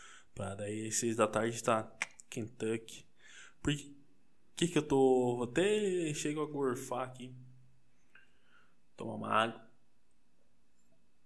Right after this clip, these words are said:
Tem pouca água.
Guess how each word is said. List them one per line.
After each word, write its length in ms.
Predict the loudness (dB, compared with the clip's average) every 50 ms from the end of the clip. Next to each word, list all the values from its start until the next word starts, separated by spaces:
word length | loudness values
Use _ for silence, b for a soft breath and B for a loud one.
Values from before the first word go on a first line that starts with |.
| -20 -20 -20 -20 -20 -20 -20 -20 -20 -20 -20 -20 -20 -20 -20 -20 -20 -20 -20 -20 -20 -20 -20 -20 -20 -20 -20 -20 -20 -20 -20 -20 -20 -20 -20 -20 -18 -14 -8 -4
Tem 140 | -2 -2
pouca 380 | -2 -2 -4 -6 -6 -4 -2 -4
água. 280 | -4 -4 -8 -10 -12